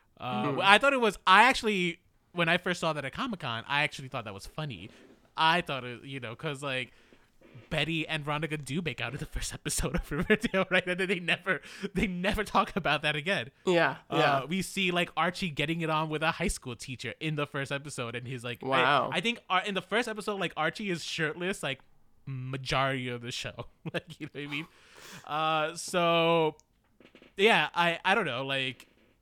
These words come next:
Speaker 1: yes, I think it was made to be uncomfortable, but I think that's the, the thing with, with, uh, animation. Like, it gives you the liberty to kind of be risque like that, too. You know what I mean?
Speaker 2: Yes, I
Speaker 1: Like,
Speaker 2: know.
Speaker 1: you're not gonna,
Speaker 2: Yeah.
Speaker 1: you,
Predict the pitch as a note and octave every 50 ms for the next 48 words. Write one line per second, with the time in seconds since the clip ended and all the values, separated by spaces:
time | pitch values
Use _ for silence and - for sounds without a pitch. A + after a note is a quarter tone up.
0 | _ _ - D#3+ D#3 F3+ E3+ F#3+ G#3 - - - F3+ F3+ F#3+ G#3+ A3 G#3+ G#3 F#3+
1 | E3 D#3 D#3 D#3 D#3 D3 D3 D3+ - D#3+ E3 F3 E3+ F#3 E3 F3+ G#3 G#3 F3 G3+
2 | G3+ G3 G3+ A#3+ A#3+ B3 A#3+ - - - - - _ _ _ - - _ - E3+
3 | D#3 E3 F#3+ G#3 G3+ F#3+ F#3 F3 D#3 - - F3+ F#3 - - G3+ G3+ F#3+ G3 F3
4 | - _ _ - E3+ F#3 F#3 E3+ - - F3 D#3+ D3+ C3+ - - - F3 F#3 F3
5 | D#3+ F3 G#3 - - A#2+ A2+ A#2 A#2 G#2+ - - _ _ - C#3 B2 B2+ D#3 D3
6 | F#3+ F3+ D#3+ D#3 C3 A#2+ C#3 D#3 D#3+ D3 C3 A#2 A#2 - - B2+ - - C3 C#3
7 | C#3 C3+ C3 A#2+ A2+ G#2+ A#2+ C3 C3 A#2+ A2 - - - A#2+ C#3 C3 A2+ G2 -
8 | G2+ G2 - - D3 D3 B2+ F#2 E2 - _ _ _ _ _ _ _ _ _ _
9 | _ _ _ _ - - - C#3+ D3+ C#3+ C3+ C#3 C#3 D#3+ E3 - - F3+ E3+ B2
10 | - - - - - D#3+ E3+ G3 F3 A3 A3 B3 C4 C4 C4 C4 A#3+ F3+ C#3+ -
11 | C#3 D#3+ G3+